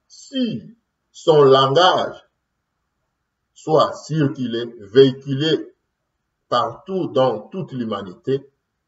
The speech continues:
non seulement à travers l'histoire d'Israël, mais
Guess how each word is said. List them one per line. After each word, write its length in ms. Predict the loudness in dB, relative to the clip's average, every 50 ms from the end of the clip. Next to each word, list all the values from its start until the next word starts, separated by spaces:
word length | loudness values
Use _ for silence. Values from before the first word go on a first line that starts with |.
| _ _ _ _
non 300 | -2 4 4 6 6 4
seulement 680 | 2 2 4 6 6 6 6 4 4 4 4 4 2 0
à 140 | -2 -2 -2
travers 500 | 0 2 2 2 2 2 2 2 0 0
l'histoire 720 | 0 -2 -6 -8 -8 -12 _ 0 2 2 4 2 0 -4
d'Israël, 680 | -10 -16 -20 _ -16 -14 -14 -12 -8 -6 -6 -6 -8 -10 _ _ _ _ _
mais 280 | 0 4 4 6 6 4